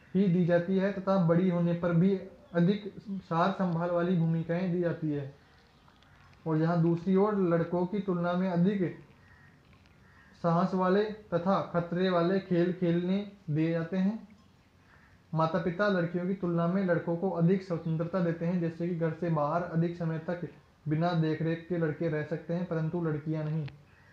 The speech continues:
अब तीसरा आता है संज्ञानात्मक प्रभाव। कोहलबर्ग ने जेंडर के विकास पर संज्ञानात्मक प्रभाव की भूमिका को निम्न प्रकार से बताया है।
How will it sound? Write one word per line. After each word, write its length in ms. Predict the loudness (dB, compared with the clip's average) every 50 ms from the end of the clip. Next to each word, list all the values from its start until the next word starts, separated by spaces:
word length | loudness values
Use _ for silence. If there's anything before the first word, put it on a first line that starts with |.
| -20 _ -20 _ _ -20 -20 _ _ -20 -20 _ _ -20 -20 -20 -20 -20 -20 -20 -20 -20 -20 -14 -4 -2
अब 200 | -2 -2 -2 -2
तीसरा 300 | -4 -4 -2 -2 0 0
आता 280 | 0 0 2 2 0 0
है 100 | 0 0
संज्ञानात्मक 680 | 0 -2 0 0 0 0 0 -2 -2 -2 0 -2 -2
प्रभाव। 600 | -2 -4 -4 -2 0 0 0 0 0 -2 -2 -6 -12 -18 -20 -20 -20 -20 -20 -20 -20 -20 -20 _ _ _ -20 _ _ -20 -20 -20 -20 -20 _ -20 _ -20 -12 _
कोहलबर्ग 540 | 0 2 2 4 4 4 4 2 2 2 0
ने 140 | 0 0 2
जेंडर 320 | 2 2 2 2 2 0
के 200 | 0 2 2 2
विकास 440 | 2 2 2 2 2 0 0 -2 -2 0
पर 160 | 0 0 0
संज्ञानात्मक 760 | -2 -2 -2 0 0 2 2 2 0 -2 -2 -4 -4 -4 -4 -4
प्रभाव 340 | -4 -2 0 0 0 0 0
की 140 | 0 -2 0
भूमिका 440 | 0 0 0 0 -2 -2 -2 -4
को 160 | -2 -2 -2 -2
निम्न 300 | 0 0 0 0 -2 -2
प्रकार 400 | -4 -6 -4 -2 0 0 0 0
से 80 | -2 -2
बताया 340 | -2 -2 -2 -2 -2 0 -2
है। 220 | -2 -4 -8 -10